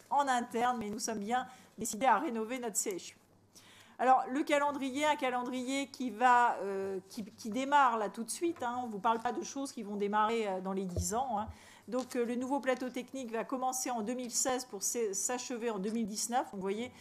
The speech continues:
ce sont les réanimations, les urgences, les visitations. Le nouvel hôpital Michelon, c'est une opération qui va un peu s'étaler dans le temps, deux mille dix-sept, deux mille vingt et un.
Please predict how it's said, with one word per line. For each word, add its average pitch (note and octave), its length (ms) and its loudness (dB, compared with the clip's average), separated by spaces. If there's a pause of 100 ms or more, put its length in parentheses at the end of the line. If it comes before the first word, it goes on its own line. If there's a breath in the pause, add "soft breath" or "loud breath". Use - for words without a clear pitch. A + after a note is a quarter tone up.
(180 loud breath)
ce - 100 -12
sont G#3+ 200 -4
les A3+ 120 4
réanimations, C4 840 0
les B3+ 300 -2
urgences, B3 420 -2
les B3+ 80 -4
visitations. A#3 500 -2 (560 loud breath)
Le C4 140 0
nouvel C#4+ 260 4
hôpital C4+ 440 0
Michelon, C4 340 -4
c'est C4 240 -8
une A3 80 -2
opération A#3+ 380 2
qui - 100 -14
va A3+ 140 4
un A3+ 40 2
peu D4+ 120 0
s'étaler B3+ 400 -2
dans B3 160 -2
le B3 60 -4 (100)
temps, B3+ 240 4
deux A#3+ 80 -2
mille A3 420 2
dix-sept, A3 400 0
deux B3 80 -4
mille A#3 200 -2
vingt A3+ 260 -2
et G#3+ 100 -2
un. A#3+ 180 -2